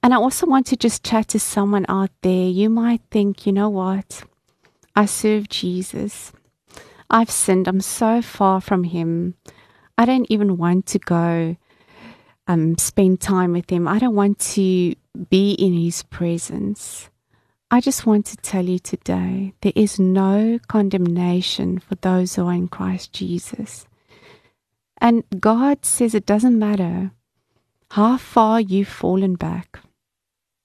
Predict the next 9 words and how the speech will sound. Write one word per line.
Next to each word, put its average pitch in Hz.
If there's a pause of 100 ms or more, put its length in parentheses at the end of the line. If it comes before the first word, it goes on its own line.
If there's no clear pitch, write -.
(640)
how 226
much 226
you 214
have 196
sinned, 147 (880)
how 220
unworthy 208
you 180
may 196